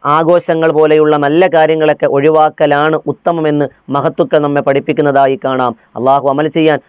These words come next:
ഭാഗ്യം തന്നെ അനുഗ്രഹിക്കുമാറാകട്ടെ. നമ്മളെന്താ സഫർ മാസം ബുധനാഴ്ച നമ്മൾ ഈ പ്രാർത്ഥന ചൊല്ലുക. ഏതാ പ്രാർത്ഥന? "അല്ലാഹുമ്മ ഇന്നി ഉഖദ്ദിമു ഇലൈക ബൈന യദയ്യ വ യദൈ ഔലാദി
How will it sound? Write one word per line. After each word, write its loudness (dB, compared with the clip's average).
ഭാഗ്യം 0
തന്നെ -2
അനുഗ്രഹിക്കുമാറാകട്ടെ. 0
നമ്മളെന്താ 0
സഫർ -2
മാസം -2
ബുധനാഴ്ച 0
നമ്മൾ 2
ഈ -2
പ്രാർത്ഥന 0
ചൊല്ലുക. -2
ഏതാ 2
പ്രാർത്ഥന? -2
"അല്ലാഹുമ്മ 0
ഇന്നി 2
ഉഖദ്ദിമു -2
ഇലൈക 0
ബൈന 2
യദയ്യ 2
വ 2
യദൈ 0
ഔലാദി 2